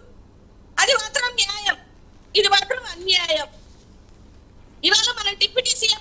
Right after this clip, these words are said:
పదవిలో ఉన్నాం కదా, ఇదే మాట అప్పుడు అన్న మాట ఇప్పుడు అంటే మనం తీసుకోగలుగుతామా? మనం తీసుకోలేము. ఎందుకనంటే అప్పుడు మాత్రమే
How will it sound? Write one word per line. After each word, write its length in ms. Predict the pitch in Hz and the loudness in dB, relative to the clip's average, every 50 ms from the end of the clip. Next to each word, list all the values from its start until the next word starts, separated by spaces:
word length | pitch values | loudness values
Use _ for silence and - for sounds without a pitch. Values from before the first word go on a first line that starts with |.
| - 381 | -6 -10
పదవిలో 300 | 370 381 403 415 440 440 427 415 | -8 -6 -4 -2 0 0 -2 -2
ఉన్నాం 200 | 392 392 415 415 - - | -2 -4 -4 -4 -4 -10
కదా, 380 | 587 - 339 359 311 254 208 - - - - - | -12 -6 -4 0 0 0 0 -2 -8 -10 -4 -2
ఇదే 220 | 339 359 415 427 440 440 440 466 427 | 0 4 4 4 2 2 -2 0 2
మాట 200 | 392 359 359 - - - - - - - | 2 2 2 0 -4 -4 -4 -8 -4 -4
అప్పుడు 260 | 294 294 - - 381 | -4 -2 0 2 2
అన్న 200 | 359 359 381 392 | 2 2 2 0
మాట 240 | 381 349 339 349 339 - - - - - | 2 4 2 2 2 0 -6 -6 -6 -10
ఇప్పుడు 220 | 330 330 359 339 330 | -8 -4 -4 -4 -6
అంటే 400 | 339 - - 381 339 330 - - - - - - | -4 -4 -2 -2 -2 -2 -4 -12 -20 -14 -4 0
మనం 160 | 269 302 302 | 0 0 2
తీసుకోగలుగుతామా? 880 | 302 - - - - 370 370 370 349 320 311 320 - 349 330 339 381 440 - - - - - - - - - - - - - | 0 -2 -2 0 0 0 0 0 -4 -6 -6 -10 -8 -8 -2 0 0 0 0 -4 -16 -20 -20 -20 -20 -20 -20 -20 -16 -4 0
మనం 180 | 427 440 415 415 | 0 0 2 2
తీసుకోలేము. 600 | 427 427 415 - - 440 - - 381 320 294 311 | 2 2 2 4 4 4 6 6 2 4 4 0
ఎందుకనంటే 720 | 339 339 370 415 415 403 - - - 392 392 - - - - - - - - - - | 0 0 0 0 0 -2 -2 -14 -18 -18 -16 -8 -8 -8 -8 -8 -18 -20 -18 -2 -2
అప్పుడు 300 | - - - - 415 403 | -2 -2 2 2 2 2
మాత్రమే 480 | 381 370 381 392 - 415 - - - | 4 0 -2 -2 -6 -14 -16 -16 -20